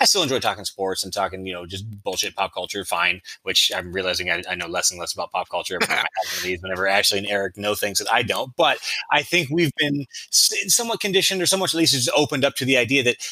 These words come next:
there are real conversations to be had, and that's, in my opinion, where the, the best conversations,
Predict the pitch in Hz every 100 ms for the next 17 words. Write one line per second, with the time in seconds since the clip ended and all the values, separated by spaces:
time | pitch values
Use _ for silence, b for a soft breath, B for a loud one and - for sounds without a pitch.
0 | B 180 170 156 143 160 147 127 117 107
1 | 101 104 98 - 95 98 98 95 104 107
2 | - 113 101 95 92 - 131 131 117 104
3 | 101 95 95 101 - 98 - - 98 90
4 | 87 - 87 - 85 80 78 -